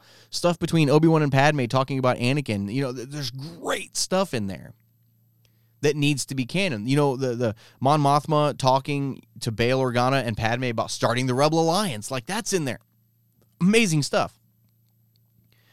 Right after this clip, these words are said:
But there's also stuff in there that is no longer canon because it's been told differently somewhere else or, you know, some along those lines.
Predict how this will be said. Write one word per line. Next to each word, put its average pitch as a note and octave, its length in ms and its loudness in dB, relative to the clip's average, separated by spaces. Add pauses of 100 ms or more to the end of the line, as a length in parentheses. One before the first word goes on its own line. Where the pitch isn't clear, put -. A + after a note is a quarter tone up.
(680)
But E3 160 2
there's E3+ 160 0
also F3+ 400 2
stuff B2 340 0
in G#2 140 0
there G2 400 -6
that A2+ 460 0
is A2 200 -6
no G#2+ 140 -2
longer A#2+ 360 -4
canon - 400 -18 (1120)
because A2+ 360 0
it's G#2 120 -8
been G#2+ 200 -4
told G2 300 -4
differently G2+ 540 -6
somewhere G#2 420 -4
else A#2+ 480 2
or, G#2+ 220 -2
you G#2+ 100 -6
know, G2 220 -6
some A#2 260 0
along G#2+ 360 -4
those G2 140 -8
lines. A2+ 300 -6